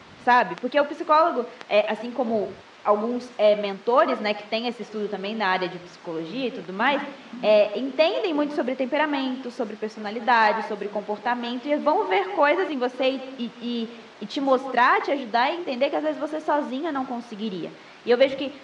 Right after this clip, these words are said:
eu tava até vendo um meme no, um, um ti-, um TikTok, ah, um, um Reels no Instagram de uma psicóloga falando, "Ah, você é psicóloga, me dá um conselho." E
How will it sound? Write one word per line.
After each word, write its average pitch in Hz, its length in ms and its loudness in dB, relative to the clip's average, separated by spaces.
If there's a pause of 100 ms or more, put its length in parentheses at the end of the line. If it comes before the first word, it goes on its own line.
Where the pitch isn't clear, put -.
(120)
eu - 60 -8
tava 233 200 4
até 240 160 2
vendo 269 260 2
um 262 80 0
meme 196 300 0
no, 185 420 -4 (260)
um, 185 60 -6
um 175 640 -4
ti-, - 200 -16
um 185 160 -4 (180)
TikTok, 170 360 -6
ah, 233 80 0
um, 196 960 -6
um 233 80 0
Reels 233 260 4
no 208 100 -2
Instagram 208 460 2
de 226 80 -6
uma 208 140 -2
psicóloga 202 540 2
falando, 202 260 -2
"Ah, 339 160 2
você 349 80 -2
é 294 40 0
psicóloga, 277 440 0
me 240 60 -2
dá 247 100 2
um 302 40 -8
conselho." 202 500 0 (300)
E - 200 -2